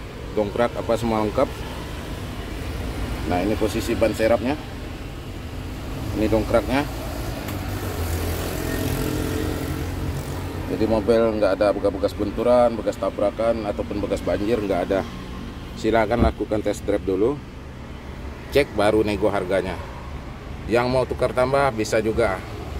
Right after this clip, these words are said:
Semua mobil ya, semua mobil kita bisa tukar tambah. Mau kredit bisa juga. Ini bisa pasang di tiga baris di sini.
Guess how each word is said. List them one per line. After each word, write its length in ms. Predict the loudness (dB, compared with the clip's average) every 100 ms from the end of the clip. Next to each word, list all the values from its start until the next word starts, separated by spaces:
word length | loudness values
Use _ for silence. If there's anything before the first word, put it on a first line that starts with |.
| -8 -8 -8 -8 -10 -8
Semua 400 | 2 4 6 6
mobil 320 | 6 4 6 6
ya, 160 | 4
semua 320 | 2 0 2
mobil 320 | 2 2 2 0
kita 240 | 0 0
bisa 240 | 0 0
tukar 240 | 0 0 2
tambah. 320 | 2 4 2 0 -4 -4 -4 -2 2
Mau 160 | 2
kredit 400 | 4 4 4 4
bisa 240 | 2 2 2
juga. 320 | 4 2 2 -2 -4 -6 -4
Ini 160 | 0
bisa 240 | 2 4 4
pasang 400 | 4 2 2 2
di 0 |
tiga 240 | 4 4
baris 480 | 6 6 4 0 -6 -6
di 80 | -2
sini. 240 | -2 -2